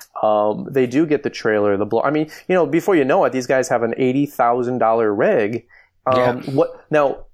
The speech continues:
Speaker 1: uh, would I have loved to have had that opportunity myself? Of course. I would
Speaker 2: Mm-hmm.
Speaker 1: be, you know, lying if I said otherwise. But,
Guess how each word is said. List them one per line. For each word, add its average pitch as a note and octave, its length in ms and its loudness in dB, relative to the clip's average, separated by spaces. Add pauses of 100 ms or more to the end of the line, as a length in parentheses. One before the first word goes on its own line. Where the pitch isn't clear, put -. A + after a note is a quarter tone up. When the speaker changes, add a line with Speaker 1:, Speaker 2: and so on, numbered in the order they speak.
(160)
Speaker 1:
uh, A#2 100 2
would C#3+ 140 4
I A2+ 60 4
have G#2+ 200 2
loved B2+ 360 0
to F3 120 2
have C#3+ 100 0
had C3 280 0
that A2+ 220 2
opportunity A#2+ 580 -2
myself? C#3+ 540 -2 (120)
Of G#2+ 260 -2
course. - 640 -4 (140)
I C3 80 0
would C3 200 2
Speaker 2:
Mm-hmm. D#3 80 -2
Speaker 1:
be, A#2 380 0
you C#3 100 -6
know, G2+ 340 -4
lying B2+ 340 -2
if A2+ 100 -2
I A2+ 40 0
said A2+ 180 -2
otherwise. - 380 -2
But, D3+ 520 0